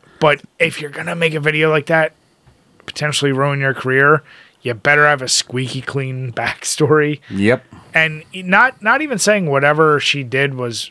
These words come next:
Speaker 1: actually wrong in terms of she supports police. Like, that's not actually a bad thing.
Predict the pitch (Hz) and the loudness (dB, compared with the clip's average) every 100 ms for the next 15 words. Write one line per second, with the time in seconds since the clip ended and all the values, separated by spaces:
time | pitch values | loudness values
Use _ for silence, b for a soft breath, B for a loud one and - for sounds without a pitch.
0 | _ 120 139 - 143 117 92 98 113 135 | _ -2 -2 -2 -6 -8 -10 -10 -4 -2
1 | 185 185 _ b b b b b - 143 | -2 -6 _ b b b b b -6 -2
2 | 147 143 135 123 120 - 139 127 120 131 | -2 0 -2 -4 -6 -6 -4 -4 -6 -6
3 | 127 - - - 104 147 - - - - | -6 -8 -12 -14 -8 -4 -2 -4 -10 -20
4 | - - 107 117 151 214 208 _ _ - | -20 -16 -8 -6 2 2 2 _ _ -2
5 | 160 - 160 139 123 127 117 104 120 127 | -2 -2 -4 -4 -4 -6 -8 -10 -4 -2
6 | 139 - 107 110 | -2 -6 -14 -16